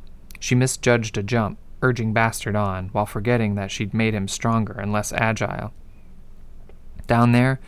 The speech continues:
somewhere on the ground, Miss Militia was in the midst of the smoke, her team holding it at bay.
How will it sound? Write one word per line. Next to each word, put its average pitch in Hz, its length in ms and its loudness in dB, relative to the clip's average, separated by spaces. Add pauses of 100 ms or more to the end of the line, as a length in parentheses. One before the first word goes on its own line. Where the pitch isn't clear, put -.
(200)
somewhere 117 340 4
on 110 120 4
the 110 60 2
ground, 110 500 0 (100)
Miss 123 180 0
Militia 113 420 2
was 104 200 -2
in 104 100 0
the 101 100 0
midst 113 440 0
of 101 100 -4
the 104 80 -2
smoke, 101 440 -2 (320)
her 107 100 2
team 123 340 4
holding 113 360 0
it 98 100 -4
at 95 180 -6
bay. 101 400 -6